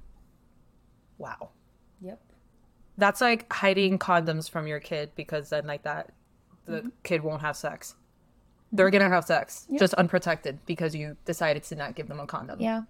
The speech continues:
Speaker 2: and I try to tell 'em it's
Speaker 1: Mm.
Speaker 2: not just about, like, protecting yourself from H P V, which it can be, like, sexually, like, transmitted,
Speaker 1: Mm.
Speaker 2: but it's just, at the end of the day, like,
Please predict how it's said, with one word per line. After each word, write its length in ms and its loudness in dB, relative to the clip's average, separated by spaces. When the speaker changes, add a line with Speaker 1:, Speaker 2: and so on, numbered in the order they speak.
Speaker 2:
and 120 0
I 80 0
try 180 -2
to 60 -6
tell 280 0
'em 120 0
it's 140 -2
Speaker 1:
Mm. 40 -4
Speaker 2:
not 240 -2
just 300 -4
about, 420 0
like, 160 -4
protecting 480 -4
yourself 400 -4
from 180 -8
H 220 -8
P 140 -6
V, 240 -2
which 280 -4
it 200 -6
can 260 -4
be, 160 -2
like, 240 -6
sexually, 540 -6
like, 180 -10
transmitted, 760 -10
Speaker 1:
Mm. 360 -12
Speaker 2:
but 340 4
it's 280 0
just, 600 0
at 140 -2
the 80 -2
end 80 -2
of 80 0
the 60 0
day, 200 2
like, 320 4